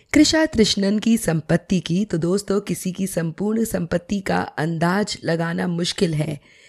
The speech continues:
लेकिन सोशल मीडिया की रिपोर्ट के मुताबिक अभिनेत्री कृषा कृष्णन अपने जीवन के पिछले बीस वर्षों से दक्षिण भारतीय फिल्म इंडस्ट्री में अपना अभिनय किरदार निभा रही हैं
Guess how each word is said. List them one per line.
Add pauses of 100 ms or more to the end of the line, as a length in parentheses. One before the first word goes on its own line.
(140)
लेकिन (320)
सोशल
मीडिया
की
रिपोर्ट
के
मुताबिक
अभिनेत्री
कृषा
कृष्णन (380)
अपने
जीवन
के
पिछले
बीस
वर्षों
से
दक्षिण
भारतीय
फिल्म
इंडस्ट्री
में
अपना
अभिनय
किरदार
निभा
रही
हैं